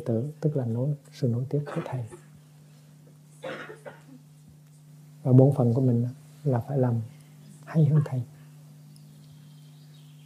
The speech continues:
Tại vì một cái cây mà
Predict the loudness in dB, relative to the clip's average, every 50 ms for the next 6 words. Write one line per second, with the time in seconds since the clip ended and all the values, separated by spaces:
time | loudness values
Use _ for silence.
0 | -20 -20 -18 -6 2 4 6 6 6 6 6 6 4 6 8 8 10 10 10 10
1 | 8 6 2 -2 -10 -20 -20 -20 -20 -20 -20 -20 -20 -20 -20 -20 -20 -20 -20 -20
2 | -20 -20 -20 -20 -20 -20 -20 -20 -20 -20 -20 -16 -8 -4 0 2 4 6 6 6
3 | 6 4 2 0 -2 -4 -4 -6